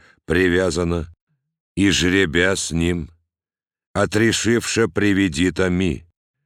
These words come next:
И аще вама, кто речет, что,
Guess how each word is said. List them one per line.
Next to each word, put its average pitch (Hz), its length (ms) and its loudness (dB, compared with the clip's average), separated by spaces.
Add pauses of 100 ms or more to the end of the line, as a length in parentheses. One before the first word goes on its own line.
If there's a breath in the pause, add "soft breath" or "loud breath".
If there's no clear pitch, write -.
(320)
И 76 120 2
аще 90 500 2
вама, 92 460 0
кто 92 260 -2
речет, 90 680 -2
что, - 480 -2